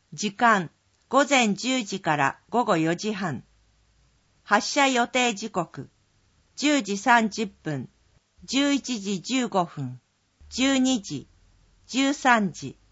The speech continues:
十三時四十五分、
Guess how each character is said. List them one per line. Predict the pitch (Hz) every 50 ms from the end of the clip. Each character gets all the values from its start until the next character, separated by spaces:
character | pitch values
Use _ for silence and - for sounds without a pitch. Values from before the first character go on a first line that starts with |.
| _ _ _ _ _ _ _ _ _ _
十 | - - 269 277 294
三 | 294 - 285 269 269 262 226
時 | - 202 208
四 | 214 240 254 254 226 202
十 | - 185 196 185 165 151
五 | - 190 175
分、 | 165 - 147 135 123 127 123